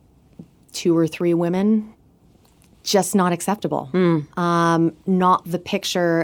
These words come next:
Speaker 1: of a modern company, um, and not the kind of company that he wanted to be leading. So over, it, it took a little bit, you know, of course, getting to know the people, the players, all of those things. But he made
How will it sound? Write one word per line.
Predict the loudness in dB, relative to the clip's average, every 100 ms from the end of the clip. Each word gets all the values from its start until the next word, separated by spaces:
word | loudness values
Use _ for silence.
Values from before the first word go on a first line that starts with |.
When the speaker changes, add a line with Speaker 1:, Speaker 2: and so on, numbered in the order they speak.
| 0
Speaker 1:
of | 0 4 4 2 -2 -8 -6
a | -2
modern | 2 4 4 4 2 0 0 -2
company, | -4 -4 -2 0 0 0 -4 -10 -20 -20 -12 -4
um, | 0 4 4 4 4 0 -2 _ 0
and | 4
not | 4 2
the | -4
kind | -4 -4
of | -4
company | -6 -4 -2 0 -2
that | 0 2 0 -2 _ _ _ _ _ _
he | -8 -4
wanted | -2 -2 -4 -6 -8
to | -4
be | 0 2 0 -2
leading. | -2 0 0 -4 -6
So | -4 2 2 2 -2 -18 -20 -20 -20 -20 _ _ _ _ _ _
over, | 4 6 6 4
it, | 4 0 -2
it | -4 -2
took | 0 0
a |
little | 0 0
bit, | -2 -2
you |
know, | -2
of | 0
course, | 0 -2
getting | 0 -2 -2
to | -2
know | -4
the | -2
people, | -4 -4 -4
the | -6
players, | 0 2 2 2 -2 -6 -14 _
all | -4 -2
of | -2
those | -4 -2
things. | -2 -2 -2 -6 -16 -20 -20 -2
But | 0 0
he | 0 2 2
made | 2 2 2 0 -2